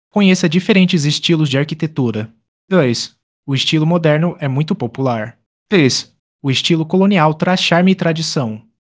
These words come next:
Quatro. O minimalismo foca na simplicidade. Cinco. Explore a mistura de estilos para seu projeto.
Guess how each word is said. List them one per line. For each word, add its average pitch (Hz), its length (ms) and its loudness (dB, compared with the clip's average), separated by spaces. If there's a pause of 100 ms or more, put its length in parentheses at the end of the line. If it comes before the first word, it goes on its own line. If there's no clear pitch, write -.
(100)
Quatro. 127 360 -6 (420)
O 160 80 -6
minimalismo 156 580 -2
foca 139 280 -4
na 143 80 -2
simplicidade. 131 840 -6 (400)
Cinco. 151 340 2 (400)
Explore 180 360 0
a 175 40 0
mistura 143 380 -4
de 139 60 -4
estilos 180 420 -2
para 156 180 -2
seu 147 140 -4
projeto. 123 580 -4